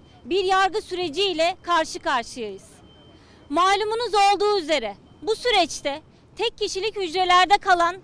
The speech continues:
tutuklulara on dokuz ay boyunca verdikleri hiçbir beyanla uyuşmayan, ezberletilmiş ortak bir ifade vasıtasıyla bu siyasi cinayeti adi bir cinayet gibi göstermek için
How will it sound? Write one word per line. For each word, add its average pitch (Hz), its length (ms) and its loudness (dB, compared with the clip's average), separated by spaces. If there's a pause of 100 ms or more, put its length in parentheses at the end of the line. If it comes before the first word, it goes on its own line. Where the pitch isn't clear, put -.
(140)
tutuklulara 330 800 0 (380)
on 494 260 6
dokuz 415 280 0
ay 415 240 8
boyunca 381 420 2
verdikleri 320 760 0 (300)
hiçbir 440 520 -6
beyanla 415 520 0
uyuşmayan, 320 640 -8 (400)
ezberletilmiş 381 1000 -4
ortak 392 420 -6 (100)
bir 392 80 -14
ifade 359 540 -8
vasıtasıyla 349 880 -8 (440)
bu 415 140 -2
siyasi 403 640 -2
cinayeti 330 720 -6 (320)
adi 403 340 4 (160)
bir 440 160 -4
cinayet 403 560 -2
gibi 359 200 -8
göstermek 381 640 -2
için 311 360 -10